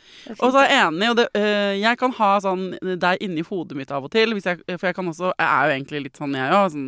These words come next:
Speaker 2: lever med hjertet på stilke og er veldig sånn transparent. Jeg har
Speaker 1: Mhm.
Speaker 2: transparent som hovedverdi i livet.
Speaker 1: Ja,
Speaker 2: Jeg mener at
Speaker 1: nydelig.
Speaker 2: livet er for kort til å ikke være transparent.
Speaker 1: Helt enig.
Speaker 2: Eh, men jeg kan bli redd, jeg òg, fordi jeg nettopp også ser at det er så få andre som er det.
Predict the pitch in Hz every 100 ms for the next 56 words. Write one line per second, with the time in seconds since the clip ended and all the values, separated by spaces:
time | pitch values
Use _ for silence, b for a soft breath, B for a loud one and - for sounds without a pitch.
0 | 135 139 131 139 143 143 - - 151 -
1 | 127 147 135 135 135 - 160 180 170 -
2 | 156 190 165 190 170 156 147 190 - -
3 | 202 143 139 120 143 151 127 165 _ 220
4 | 349 - 202 240 165 190 165 151 - 165
5 | - 185 - - 127 143 147 147 156 180
6 | 285 202 220 254 202 160 175 - 214 208
7 | 202 - 196 214 233 214 247 254 240 226
8 | 208 196 180 226 302 220 208 202 202 196
9 | 190 196 180 226 196 190 208 - 180 185
10 | 170 180 - 165 160 123 160 120 330 359